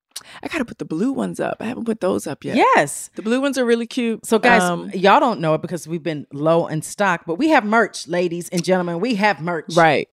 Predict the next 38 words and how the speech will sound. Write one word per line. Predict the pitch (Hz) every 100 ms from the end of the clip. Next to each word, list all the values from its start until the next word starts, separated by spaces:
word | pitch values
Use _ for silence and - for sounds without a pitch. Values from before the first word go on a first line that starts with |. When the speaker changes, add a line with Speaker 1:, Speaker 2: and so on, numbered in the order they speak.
| _ -
Speaker 1:
Reasonably | 160 180 208 233
shady | 240 214 208
dot | 214 220
com. | 190 185
We | 185
have, | 185 160 156 151 - -
well, | 151 147
typically | 220 214 190
we | 180
have | 175
sweatshirts, | - 190 - 190 185 - - - _
t-shirts. | - 185 180 170 165 - - -
Speaker 2:
Uh-huh. | 156 143 151 -
Speaker 1:
Uh, | 160 156
we | 160
have | 156 - _
paddles, | - 160 156 185 208 -
souvenir | 208 196 196 214
paddles. | 233 214 220 220 214 226 - - _ _ -
We | 151
have | 147 135 - _ _ -
mugs, | 156 160 185 208 226 226 233 -
drink | - 170 -
your |
coffee, | - 202 202 - 208 202 208 226 _ _ _ _
sip | _ - - -
your | -
tea. | - 247 226 214 196
Speaker 2:
Yes. | 170 165 - - - -
Speaker 1:
With | 170
your | 160
Reasonably | 175 165 156
Shady | - 202 208
Speaker 2:
Hot |
Speaker 1:
mug. | 202 202 202
Speaker 2:
chocolate. | 190 165 185 208 _ _
Speaker 1:
Hats. | 202 208 202 - -
Speaker 2:
Mm-hmm. | 160 160 170 185